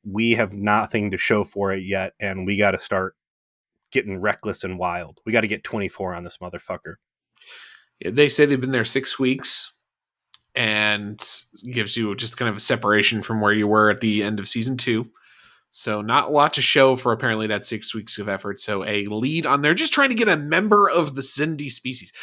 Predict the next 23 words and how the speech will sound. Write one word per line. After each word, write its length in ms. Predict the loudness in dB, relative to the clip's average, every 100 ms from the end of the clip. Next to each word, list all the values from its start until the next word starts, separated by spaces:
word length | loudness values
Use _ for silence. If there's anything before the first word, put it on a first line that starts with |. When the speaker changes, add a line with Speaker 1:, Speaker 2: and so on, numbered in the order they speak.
| -6
Speaker 2:
They 80 | 0
wouldn't 180 | 0 0
get 100 | 0
their 140 | 0
hands 280 | 2 0 0
on 80 | -2
just 220 | -6 -8 0
a 100 | 2
guy. 400 | 2 0 0 0 -4 _ _ _ _ _ _ _ -12
Just 200 | -6 0
some 220 | 0 2
guy. 320 | 2 4 2 -4 _ _ _ -6
'Cause 240 | -4 2
that, 200 | 0 0 -8 -6
that's 180 | -6 -4
better 380 | 2 4 6
than 160 | 4 0
what 140 | 0
they've 180 | 0 -2
done 240 | 0 -2 2
so 180 | 0
far. 380 | 2 0 -2 -6 _ _ _ _ _ _ _ _ _ _ _ _
So 400 | -8 -4 -4 -6